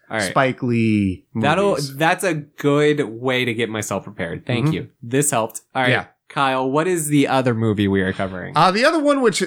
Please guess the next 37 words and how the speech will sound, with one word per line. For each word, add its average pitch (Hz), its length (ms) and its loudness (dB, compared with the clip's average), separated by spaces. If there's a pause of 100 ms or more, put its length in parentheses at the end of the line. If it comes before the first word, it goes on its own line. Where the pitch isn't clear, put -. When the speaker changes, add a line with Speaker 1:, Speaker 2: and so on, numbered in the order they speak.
Speaker 2:
I 160 160 2
am 170 80 2
surprised 170 500 0
it 170 60 0
has 143 160 -2
taken 170 260 0
us, 175 140 0
I 123 80 2
think 180 220 0
this 370 180 0
is 127 80 -4
our 90 160 -2 (460)
fourth 180 500 0
Stoner 202 400 -2
Movie 208 240 0
September. 180 760 -2
Speaker 1:
It 110 120 -2
is. 117 580 0
Speaker 2:
It 123 120 0
has 131 120 0
taken 156 320 2
us 120 140 -2
this 190 260 2
long 247 600 0 (100)
to 196 100 -4
get 247 300 -2
to 120 400 0 (500)
a 120 120 -6
Cheech - 320 -2
and 196 100 2
Chong 214 320 2
movie. 85 420 -6 (120)
But - 80 -2
we 104 80 2
are 117 140 2
Speaker 1:
Has. 101 60 0
Speaker 2:
doing 123 480 0